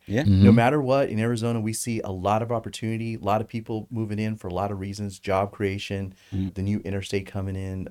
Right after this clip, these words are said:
Speaker 2: Mm-hmm.
Speaker 3: warehousing facilities coming in. All those things are on our radar. Jobs are coming in. We don't have enough houses. And of course, as prices go up, we're losing affordable housing. So we are working on things such as we're buying land and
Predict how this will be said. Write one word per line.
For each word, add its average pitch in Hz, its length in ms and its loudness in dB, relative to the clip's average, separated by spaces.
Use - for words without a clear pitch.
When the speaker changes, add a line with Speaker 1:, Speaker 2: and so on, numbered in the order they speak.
Speaker 2:
Mm-hmm. 92 160 6
Speaker 3:
warehousing 98 560 0
facilities 92 600 -8
coming 98 240 -8
in. 98 160 -8
All 143 220 4
those 120 220 0
things 101 240 -2
are 90 100 0
on 90 180 -2
our 82 120 -4
radar. 101 460 0
Jobs 117 380 2
are 123 60 -2
coming 120 300 -2
in. 117 280 -4
We 107 240 -2
don't 110 140 0
have 110 140 0
enough 98 180 -4
houses. 101 640 -4
And 92 160 -2
of 92 80 -6
course, - 460 -2
as 101 160 -2
prices 101 400 -2
go 90 140 0
up, 113 220 2
we're 95 160 0
losing 92 340 -6
affordable 87 400 -6
housing. 73 260 -14
So - 120 2
we 131 140 6
are 139 140 6
working 123 240 0
on 110 140 0
things 104 280 -4
such 101 220 -6
as 90 100 -10
we're 92 120 -4
buying 92 420 -6
land 98 560 0
and 87 420 -2